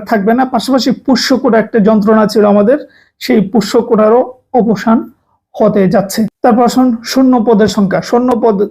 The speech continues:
এখন পর্যন্ত প্রায় আঠারো হাজার plus শূন্য পদ রয়েছে,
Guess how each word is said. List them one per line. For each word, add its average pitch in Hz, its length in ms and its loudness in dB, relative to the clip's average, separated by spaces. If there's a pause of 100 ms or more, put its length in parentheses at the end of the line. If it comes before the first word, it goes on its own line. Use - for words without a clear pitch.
এখন 240 340 -2
পর্যন্ত 220 380 2
প্রায় 208 300 0
আঠারো 240 400 0
হাজার 226 240 2
plus 202 300 0 (260)
শূন্য 220 360 2
পদ 196 160 2
রয়েছে, 226 340 0